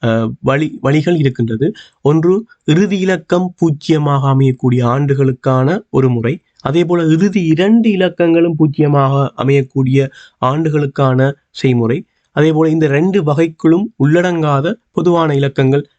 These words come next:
வரக்கூடியவாறு அதற்கொரு வழிமுறை. எனவே இந்த வினாவில் நாங்கள் பார்க்க இருக்கக்கூடிய, நாங்கள் பார்க்க இருக்கின்ற அந்த முறையானது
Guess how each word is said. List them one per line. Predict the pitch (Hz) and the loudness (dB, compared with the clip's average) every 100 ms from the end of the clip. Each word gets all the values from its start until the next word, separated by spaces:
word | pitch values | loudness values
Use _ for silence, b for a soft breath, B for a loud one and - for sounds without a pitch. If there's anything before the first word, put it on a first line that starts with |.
| _ | _
வரக்கூடியவாறு | 139 139 135 131 123 120 120 160 - _ _ _ | -4 -2 -2 0 0 0 -2 -4 -8 _ _ _
அதற்கொரு | 139 156 156 147 226 - _ _ | -2 0 0 -2 -2 -8 _ _
வழிமுறை. | 135 127 113 117 _ | -2 -2 -4 -8 _
எனவே | - 165 143 139 | -2 0 2 2
இந்த | 180 208 208 | 2 2 0
வினாவில் | 170 175 170 170 | 0 -2 -2 -2
நாங்கள் | 151 156 170 | -2 -2 -4
பார்க்க | 160 151 147 151 | -2 -2 0 -2
இருக்கக்கூடிய, | 139 - _ 139 135 131 131 b b - | -2 -4 _ 0 2 0 -2 b b -2
நாங்கள் | 143 139 | 0 0
பார்க்க | 139 170 156 | -2 -4 -2
இருக்கின்ற | 160 165 160 143 | -2 0 0 0
அந்த | 127 123 | 0 2
முறையானது | 135 165 160 135 120 | 2 2 2 -2 -2